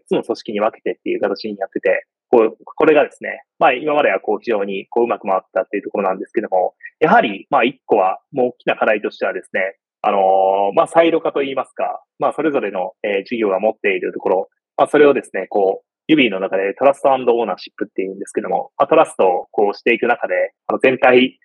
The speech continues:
感を持って、こう、意思決定するっていう、えー、ところの力学がですね、こう、弱くなるっていうような、まあ、副作用はありまして、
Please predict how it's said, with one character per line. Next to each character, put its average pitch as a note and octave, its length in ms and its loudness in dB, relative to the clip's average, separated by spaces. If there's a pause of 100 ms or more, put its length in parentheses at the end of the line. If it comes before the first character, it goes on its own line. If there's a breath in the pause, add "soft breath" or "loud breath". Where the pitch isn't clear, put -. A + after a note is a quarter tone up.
(200)
感 A#2 140 4
を G#2+ 40 0
持 C#3 80 2
っ C#3 40 0
て、 G#2+ 440 0
こ A2+ 80 -2
う、 - 20 0
意 G#2+ 40 -6
思 - 80 -10
決 - 180 -2
定 G2 160 -4
す - 100 -6
る A2+ 160 -6
っ - 20 -20
て - 80 -8
い F#2 340 -2
う、 - 120 -8
え G2 320 2
ー、 - 20 -8
と - 60 -18
こ A#2+ 100 -2
ろ A2 100 2
の G2+ 40 0
力 G2+ 160 -6 (120)
学 - 180 -2
が - 100 -6
で - 100 -14
す - 120 -20
ね、 G2 160 0
こ G#2+ 80 2
う、 A2 40 6
弱 B2+ 180 6
く G2 80 -16
な F#2+ 100 -4
る F#2 120 -10
っ - 60 -20
て - 80 -6
い F#2 40 -6
う - 20 -8
よ F2+ 100 -4
う - 20 -12
な、 F#2 60 -6 (180)
ま G#2 100 4
あ、 - 60 -8
副 - 100 -20
作 G#2+ 140 2
用 F#2+ 80 2
は F#2+ 60 0
あ F#2+ 60 -8
り F#2+ 60 -12
ま F#2+ 100 -10
し - 80 -18
て、 F#2 280 -2